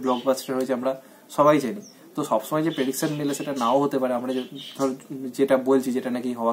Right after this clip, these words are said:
সম্ভব নয়, সেটা কিন্তু ভুলও হতে পারে। এটা তো হতেই পারে যে একটা বাংলা cinema অনেক দর্শকের হয়তো পছন্দ হয়েছে, অনেক family মিলে সিনেমাটা বসে দেখেছে, যে কারণে হয়তো এটা সত্যি most loved একটা Indian film হয়েছে। এটা তো আমাদের কাছে গর্বের ব্যাপার না, এটা নিয়ে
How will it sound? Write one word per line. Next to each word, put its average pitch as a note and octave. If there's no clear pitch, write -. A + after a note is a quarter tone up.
সম্ভব A#2+
নয়, A2+
সেটা D#3
কিন্তু G3+
ভুলও F#3+
হতে A2+
পারে। G#2
এটা D#3+
তো E3
হতেই G3+
পারে D3
যে C3+
একটা D#3
বাংলা C3+
cinema D#3
অনেক D#3
দর্শকের C#3+
হয়তো D3+
পছন্দ C#3+
হয়েছে, D#3
অনেক C3
family C3+
মিলে C#3
সিনেমাটা C3+
বসে A#2+
দেখেছে, D3+
যে E3
কারণে D#3
হয়তো D#3
এটা F3+
সত্যি D#3+
most D#3+
loved C#3
একটা C#3+
Indian C3
film E3
হয়েছে। A2
এটা B2
তো -
আমাদের E3+
কাছে F3+
গর্বের C3+
ব্যাপার A2
না, C3+
এটা C3+
নিয়ে D3+